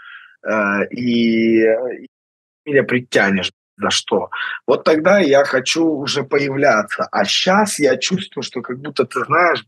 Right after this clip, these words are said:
блин, вот что щас не работа, это будет подачка с продюсерской стороны для меня, что типа, ну, Никита, ну ладно с тобой, так и быть, снимем тебя в нашей комедии.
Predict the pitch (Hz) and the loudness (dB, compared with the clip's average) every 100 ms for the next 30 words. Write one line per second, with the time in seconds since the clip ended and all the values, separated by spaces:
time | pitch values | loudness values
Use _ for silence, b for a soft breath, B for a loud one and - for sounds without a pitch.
0 | - 135 123 101 B B B B - _ | 0 4 4 0 B B B B -20 _
1 | _ - 147 - _ - 220 - 190 180 | _ -2 -2 -2 _ -12 -12 -2 0 2
2 | 151 135 147 151 147 139 185 240 240 151 | 2 -2 0 2 2 0 4 4 4 0
3 | 107 B B B - 143 165 151 185 165 | -2 B B B -2 -2 -2 -2 0 0
4 | - 143 143 165 151 - 123 - - 135 | 2 0 4 4 4 0 -10 -10 -4 -4
5 | 143 160 - 135 - 139 - - 139 147 | -4 -6 -6 -8 -6 -6 -6 -4 -2 0
6 | 196 233 185 156 147 143 110 - 127 - | 2 2 2 2 0 -2 -2 -4 -12 -8
7 | 113 131 160 226 202 - 190 151 127 120 | -6 -2 2 4 4 2 -6 -2 0 2
8 | 180 175 160 135 117 104 95 _ _ _ | 2 2 4 4 2 0 -8 _ _ _
9 | _ _ _ _ 113 107 104 92 - B | _ _ _ _ -6 -2 0 -2 -6 B
10 | B B - 170 - 175 202 196 - - | B B 0 0 0 2 2 2 -4 2
11 | 208 208 175 135 139 143 139 127 135 135 | 6 8 6 0 -4 0 2 2 0 -2
12 | 131 143 120 147 147 120 101 90 87 | 0 -4 -2 -4 -2 -2 -2 -4 -14